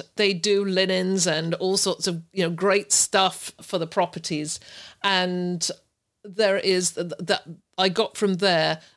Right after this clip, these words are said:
a water mug, a, a drinking, uh,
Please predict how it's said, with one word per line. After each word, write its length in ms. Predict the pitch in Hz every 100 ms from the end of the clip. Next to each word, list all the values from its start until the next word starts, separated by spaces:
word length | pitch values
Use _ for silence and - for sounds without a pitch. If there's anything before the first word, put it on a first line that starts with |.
| _
a 420 | 185 170 165 165 - _ _ _ _ -
water 540 | 185 185 180 185 151 151 _ _
mug, 340 | 175 139 139
a, 220 | 156 160 175
a 20 |
drinking, 580 | 165 180 175 170 147 143
uh, 80 | _